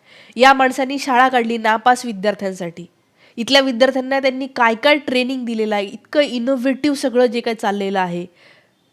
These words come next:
सायंटिस्ट आहेत ते, एन्व्हायर्नमेंटलिस्ट आहे, अभ्यासक आहे. जगभरामध्ये यांचा जो प्रयोग आहे, यांच्या वेगवेगळ्या प्रयोगाचं कौतुक झालेलं आहे.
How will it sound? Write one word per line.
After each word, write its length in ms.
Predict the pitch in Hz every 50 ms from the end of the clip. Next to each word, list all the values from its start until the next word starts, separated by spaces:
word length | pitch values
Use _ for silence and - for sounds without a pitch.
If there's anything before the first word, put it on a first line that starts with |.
| _ -
सायंटिस्ट 680 | - - 247 240 247 247 247 - 320 330 330 - -
आहेत 200 | 262 247 247 214 202 -
ते, 60 | - 214
एन्व्हायर्नमेंटलिस्ट 880 | 180 220 214 233 247 262 262 262 262 254 240 254 254 254 233 - -
आहे, 180 | 214 196 190 202 -
अभ्यासक 600 | 202 208 190 190 185 233 262 269 - 294 269 277
आहे. 260 | 202 185 180 170 165 - _ _ _ _ _ _ _ _ _ _ - - _ -
जगभरामध्ये 720 | 190 240 269 269 254 277 285 285 285 269 277 247 277 285 277
यांचा 260 | 269 254 240 240 254
जो 140 | 233 240 247
प्रयोग 360 | 214 254 233 226 233 247 247
आहे, 140 | 247 240 233
यांच्या 220 | 226 214 220 226
वेगवेगळ्या 420 | 220 214 214 208 220 226 233 247 240
प्रयोगाचं 480 | 233 233 220 220 214 233 226 226 254 247 254 -
कौतुक 400 | 254 240 233 226 - 294 254 233
झालेलं 380 | 214 214 196 190 196 190 190
आहे. 220 | 180 170 165 165